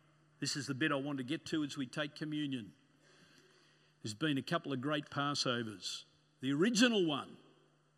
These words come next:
Jesus, the Passover lamb, last year was, whoa. Those three Passovers are amazing,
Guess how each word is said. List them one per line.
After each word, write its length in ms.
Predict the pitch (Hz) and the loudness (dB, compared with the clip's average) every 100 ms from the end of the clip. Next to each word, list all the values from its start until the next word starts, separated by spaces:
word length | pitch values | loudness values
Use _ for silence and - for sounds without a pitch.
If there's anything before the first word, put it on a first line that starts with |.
| _ _ _ _ _ _ _ _ _ _ _ _ _ _ | _ _ _ _ _ _ _ _ _ _ _ _ _ _
Jesus, 640 | 123 160 262 269 175 131 - | -2 4 8 10 8 2 -2
the 100 | 151 | 0
Passover 640 | 165 175 180 - 156 143 | 2 4 4 2 0 0
lamb, 380 | 143 156 139 98 - - _ _ | -2 -2 -2 -6 -16 -20 _ _
last 540 | 147 196 220 208 - 156 | -8 -4 0 0 -2 -2
year 220 | 208 196 | 0 2
was, 440 | 160 120 - - - 120 | 2 2 -2 -4 -8 -4
whoa. 420 | 202 254 202 110 95 - - - _ _ _ _ _ _ _ _ _ _ _ _ _ _ _ - | 2 4 4 0 -8 -20 -20 -20 _ _ _ _ _ _ _ _ _ _ _ _ _ _ _ -4
Those 440 | 147 233 262 - | 4 6 8 6
three 200 | 247 240 | 6 6
Passovers 880 | 185 208 214 214 - 165 156 156 139 | 4 0 0 0 2 2 2 0 0
are 80 | 151 | 0
amazing, 480 | 151 151 139 120 | 0 -2 -2 -6